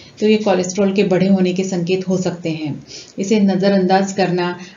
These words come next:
आपके लिए जानलेवा साबित हो सकता है। इसलिए ऐसी स्थिति में तुरंत doctor से जांच करवाएं और अपना cholesterol manage करें।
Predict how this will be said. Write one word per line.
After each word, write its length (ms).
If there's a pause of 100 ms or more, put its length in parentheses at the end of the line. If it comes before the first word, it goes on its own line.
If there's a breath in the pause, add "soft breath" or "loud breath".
आपके 280
लिए 140
जानलेवा 460
साबित 380
हो 60
सकता 320
है। 320 (380 loud breath)
इसलिए 320
ऐसी 220
स्थिति 280
में 260
तुरंत 440 (320 loud breath)
doctor 340
से 160
जांच 300
करवाएं 440
और 280
अपना 260
cholesterol 600 (100)
manage 380
करें। 300